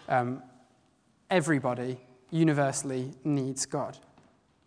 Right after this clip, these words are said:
What I would say, though, is that we have something that nobody else does and nobody else really understands.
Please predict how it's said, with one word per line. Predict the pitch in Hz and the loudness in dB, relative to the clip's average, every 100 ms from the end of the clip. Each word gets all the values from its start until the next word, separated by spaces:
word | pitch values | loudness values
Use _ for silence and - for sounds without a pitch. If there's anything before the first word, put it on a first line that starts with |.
| _ _ _ _ _ _ _ _ _ _ _ _ _ - _ | _ _ _ _ _ _ _ _ _ _ _ _ _ -20 _
What | 214 208 | 6 8
I | 202 | 8
would | 185 220 - | 8 6 6
say, | - 220 214 | 6 8 6
though, | 151 143 147 - - - _ _ _ _ _ _ | 4 -2 -4 -6 -14 -20 _ _ _ _ _ _
is | 190 175 | 4 4
that | 180 165 - - - - _ _ _ _ _ - | 4 4 2 -8 -20 -20 _ _ _ _ _ -4
we | 165 190 | 2 2
have | 175 - 208 196 | 2 2 2 2
something | - 139 135 - 139 143 151 - - _ _ _ _ | -2 -2 -6 -10 -12 -10 -12 -16 -20 _ _ _ _
that | 165 | -2
nobody | 175 196 208 190 | 4 4 6 6
else | 175 170 | 6 4
does | - 196 151 151 - - _ - _ | 4 4 4 -4 -10 -12 _ -20 _
and | 180 190 | 0 2
nobody | 214 202 202 | 2 4 6
else | 202 196 | 6 6
really | 190 185 190 | 4 4 4
understands. | 180 175 165 - 175 151 110 135 - | 4 4 2 0 0 0 -4 -10 -10